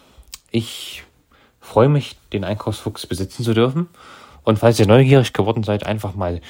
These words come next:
Symphon kontaktieren. Schreibt sich S Y M, großes P, H O N.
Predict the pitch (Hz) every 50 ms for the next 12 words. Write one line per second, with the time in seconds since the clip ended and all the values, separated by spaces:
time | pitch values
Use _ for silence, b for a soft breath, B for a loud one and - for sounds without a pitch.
0 | B B B B B B - - 98 92 - - - 107 117 131 135 127 - -
1 | _ - 113 104 - 101 90 - _ - - 113 120 123 147 147 156 160 151 B
2 | B B B B B - - - 101 104 - - - 107 101 - 101 104 120 117
3 | - - - - - 113 110 - - - 110 104 104 98 95 92 - 107 113 120
4 | 123 123 - - - 107 101 98 95 - - - - - 110 113 120 113 107 107
5 | 101 - 98 98 - 95 113 147 175